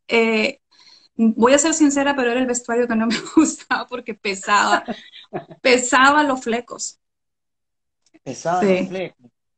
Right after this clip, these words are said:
Speaker 1: Si me tenía que poner este imperdible, porque con los movimientos, pues, se pesaba, pesaba, entonces se iba bajando. Tenía que ponerme imperdibles alrededor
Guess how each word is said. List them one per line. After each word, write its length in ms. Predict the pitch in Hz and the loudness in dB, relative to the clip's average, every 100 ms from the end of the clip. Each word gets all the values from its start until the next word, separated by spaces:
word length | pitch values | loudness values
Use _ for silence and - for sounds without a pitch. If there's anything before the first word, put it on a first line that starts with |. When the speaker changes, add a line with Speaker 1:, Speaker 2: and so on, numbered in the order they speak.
| _ | _
Speaker 1:
Si 140 | 247 | 2
me 140 | 240 233 | 4 4
tenía 400 | 254 233 262 285 | 4 4 2 2
que 100 | 320 | 0
poner 360 | 294 277 277 277 | 2 2 4 4
este 800 | 285 - 277 233 208 196 190 - _ | 2 0 0 2 0 -2 -4 -10 _
imperdible, 680 | 240 233 220 202 233 269 349 370 | 0 2 2 0 -2 0 -2 0
porque 440 | 262 226 196 190 | 0 0 -2 -2
con 180 | 214 208 | 0 0
los 140 | 214 | 2
movimientos, 760 | 214 202 202 220 240 254 311 320 | 2 2 2 0 0 0 -2 0
pues, 460 | 226 202 - - - _ _ _ _ | -4 -4 -4 -8 -12 _ _ _ _
se 420 | - - 214 196 196 | -8 0 0 0 0
pesaba, 460 | 220 262 311 220 220 | 0 2 0 0 -4
pesaba, 360 | 233 277 269 | -4 0 0
entonces 280 | 220 220 240 | 0 -4 -4
se 120 | 254 | 0
iba 160 | 226 233 | 2 2
bajando. 400 | 226 226 247 220 | 2 0 -4 -4
Tenía 280 | 202 208 220 | -4 0 0
que 120 | 262 | -2
ponerme 500 | 262 233 233 233 247 247 | -2 0 2 0 -2 0
imperdibles 560 | 233 220 220 226 233 | 0 0 2 2 2
alrededor 720 | 233 214 196 190 190 220 - | 0 2 4 4 6 4 0